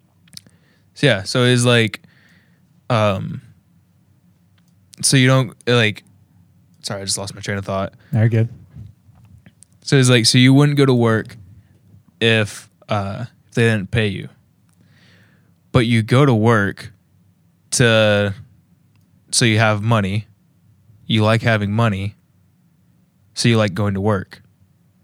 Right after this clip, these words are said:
Speaker 2: Mm.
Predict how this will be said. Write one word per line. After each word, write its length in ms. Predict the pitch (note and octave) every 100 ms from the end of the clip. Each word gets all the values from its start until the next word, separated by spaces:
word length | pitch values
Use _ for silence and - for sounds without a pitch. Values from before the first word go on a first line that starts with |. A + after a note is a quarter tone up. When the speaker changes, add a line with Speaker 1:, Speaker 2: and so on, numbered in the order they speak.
| _ _ _ _ _ _ _ _ _ _ _ _ _ _ _ _ _ _ _ _ _ _ _ _ _ _ _ -
Speaker 2:
Mm. 280 | B2 C3+